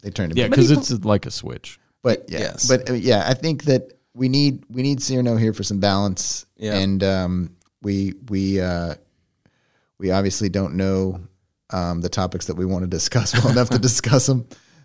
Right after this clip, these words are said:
Speaker 1: So we need, we need somebody here who's educated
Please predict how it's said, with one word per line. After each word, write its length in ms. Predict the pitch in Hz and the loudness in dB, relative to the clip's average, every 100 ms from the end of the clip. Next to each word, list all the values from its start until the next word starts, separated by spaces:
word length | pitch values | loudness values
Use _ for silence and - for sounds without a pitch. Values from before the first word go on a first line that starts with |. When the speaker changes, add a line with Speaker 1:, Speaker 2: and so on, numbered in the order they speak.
| - | -6
Speaker 1:
So 240 | - 120 | 0 4
we 120 | 113 | 4
need, 220 | 120 123 - | 4 2 0
we 120 | 123 | 0
need 180 | 123 113 | 0 0
somebody 380 | 120 117 110 | 0 2 2
here 200 | 104 104 | 2 2
who's 200 | 95 95 | 0 0
educated 560 | 101 90 - 95 95 92 | 0 -2 -2 0 -2 -4